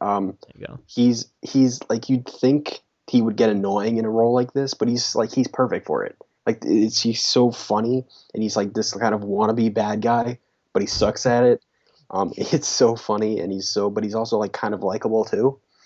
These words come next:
Speaker 1: um, but also not likable. It's, it works really well. Um, but then you have Aaron Taylor Johnson, who has been hit and miss for me in a lot of things, but here I think he's awesome. I think he's re-, he really shines in this movie.
Speaker 2: Mm.
Speaker 1: Um, I think he plays that kind of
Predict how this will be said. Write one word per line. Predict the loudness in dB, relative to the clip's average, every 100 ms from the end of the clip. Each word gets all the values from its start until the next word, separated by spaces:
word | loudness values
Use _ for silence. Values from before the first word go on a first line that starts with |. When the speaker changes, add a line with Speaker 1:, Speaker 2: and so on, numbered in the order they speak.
| -20 _ -4
Speaker 1:
um, | -2 -2
but | -4
also | -4 -2 0 0
not | -4 -4 -2 -2
likable. | -4 0 0
It's, | 0 -2
it | -6 -2
works | -2 -2 -4
really | -4 -2
well. | 0 -2 -4 _ _ _ -4
Um, | 0 0
but | 2
then | 2 2 0
you | -2
have | -2
Aaron | -2 -2 0
Taylor | 0 0
Johnson, | -2 -6 -6 -2 -2 -2 -10 _ _ _ -2
who | 0 -2 -6 _ _
has | -2 0 0
been | 0 0
hit | 0 -2
and | -4
miss | -6 -6 -8
for | -2 0
me | 2 2
in | 2
a | 2
lot | 2
of | 0
things, | 0 -2 -2
but | -4
here | -2 2 4
I | 2
think | -2 -10
he's | -8 -8 -8 -14 _ _ -6
awesome. | -6 -4 -2
I |
think | 0
he's | -2 -2
re-, | -4 -2
he | 0
really | 2 2
shines | 0 -6 -8 -8
in | -10
this | -8
movie. | -8 -8 -10 -14 _ -16
Speaker 2:
Mm. | -16 -8
Speaker 1:
Um, | -4 -2 -2 -6 -12 -8
I | -6
think | -4 -6
he | -6 -6
plays | -2 -2 0
that | -2
kind | -2
of | -4